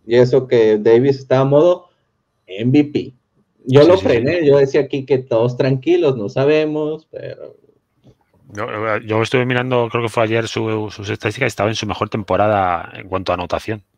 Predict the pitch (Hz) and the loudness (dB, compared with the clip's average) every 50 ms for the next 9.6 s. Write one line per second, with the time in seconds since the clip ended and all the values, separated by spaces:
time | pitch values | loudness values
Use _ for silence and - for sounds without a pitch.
0 | _ _ _ _ _ _ _ _ _ _ _ _ 85 - - 90 87 85 87 104 | _ _ _ _ _ _ _ _ _ _ _ _ -14 -12 -12 -10 -10 -12 -12 -14
1 | 107 - _ _ _ _ _ _ _ _ _ _ _ _ _ _ _ _ - - | -16 -18 _ _ _ _ _ _ _ _ _ _ _ _ _ _ _ _ -20 -20
2 | - - - - - - - - - _ _ _ _ _ _ _ _ _ _ _ | -20 -20 -20 -20 -18 -16 -18 -18 -20 _ _ _ _ _ _ _ _ _ _ _
3 | _ _ _ _ _ _ _ - - _ _ _ _ - 85 85 87 82 78 - | _ _ _ _ _ _ _ -18 -18 _ _ _ _ -14 -12 -12 -12 -14 -16 -20
4 | _ _ _ _ _ _ _ _ _ _ _ - 110 - 104 - 104 95 92 - | _ _ _ _ _ _ _ _ _ _ _ -8 -4 -4 -4 -4 -4 -6 -4 -4
5 | 110 107 123 123 131 127 - - 123 123 127 123 123 123 123 123 120 117 120 117 | -2 -2 -2 -2 -2 -2 -2 -4 -4 -2 -2 -2 0 -2 -2 -2 -4 -4 -4 -6
6 | 113 113 113 117 120 - 131 - 98 95 - 92 101 104 - 123 120 113 123 131 | -6 -4 -6 -6 -4 -6 -6 -6 -6 -6 -4 -4 -6 -6 -6 -6 -4 -4 -4 -4
7 | 127 120 117 113 117 - - 120 117 110 123 131 - 123 113 123 123 - 123 117 | -6 -6 -6 -6 -4 -2 -2 -2 -2 -4 -6 -4 -2 -2 0 -2 -2 -4 -8 -10
8 | _ 110 107 123 127 131 117 123 123 123 - 107 101 - 113 - 110 113 101 - | _ -6 -4 -2 -2 -2 -4 -2 -4 -4 -4 -4 -6 -6 -8 -8 -8 -10 -10 -12
9 | - - - _ - 92 92 90 85 - - | -16 -20 -20 _ -12 -10 -10 -10 -12 -16 -18